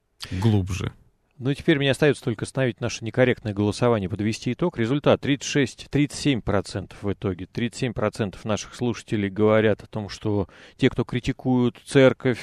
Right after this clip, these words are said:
Speaker 2: патриарха, те, э, раскольники и негодники. Тридцать семь процентов. Соответственно, шестьдесят три процента полагают, что эта критика, возможно, именно в нынешних условиях, полезна и нужна.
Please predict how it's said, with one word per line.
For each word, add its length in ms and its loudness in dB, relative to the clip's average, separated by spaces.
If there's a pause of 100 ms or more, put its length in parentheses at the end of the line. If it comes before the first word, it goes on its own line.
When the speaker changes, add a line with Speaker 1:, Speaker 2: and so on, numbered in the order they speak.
(120)
Speaker 2:
патриарха, 720 2
те, 260 2
э, 440 2
раскольники 640 -2
и 80 -4
негодники. 520 0 (200)
Тридцать 240 -4
семь 120 -2
процентов. 580 -4
Соответственно, 440 -4
шестьдесят 480 2
три 160 -2
процента 480 -2
полагают, 440 0 (540)
что 260 0
эта 140 -2
критика, 680 -2
возможно, 340 -4
именно 480 -4
в 80 -12
нынешних 480 -2
условиях, 640 -4
полезна 440 2
и 80 -2
нужна. 340 -6